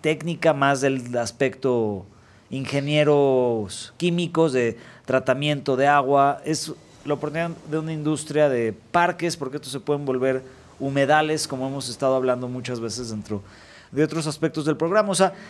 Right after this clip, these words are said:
siempre hay una fuerza que reconcilia, y aquí es la, la oportunidad de realmente empezar a desarrollar tecnologías que empiecen a, a, a,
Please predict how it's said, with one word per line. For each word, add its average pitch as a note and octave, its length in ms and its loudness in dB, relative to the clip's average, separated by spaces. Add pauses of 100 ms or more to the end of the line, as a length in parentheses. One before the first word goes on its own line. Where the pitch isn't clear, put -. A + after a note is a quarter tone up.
(120)
siempre A#3 500 2
hay G#3 160 6
una A3 240 4
fuerza G#3 480 2
que F3 100 0
reconcilia, D#3 680 2
y C3 60 4
aquí D#3+ 260 4
es - 260 0
la, D3 240 2
la D3 140 2
oportunidad D#3+ 420 0
de F#3 80 2
realmente F3 480 0
empezar D#3+ 400 2
a E3 60 6
desarrollar C#3+ 540 2
tecnologías C#3 800 -2 (540)
que D3 80 2
empiecen G3+ 520 0
a, D#3+ 340 2
a, D3 440 -2
a, - 100 -6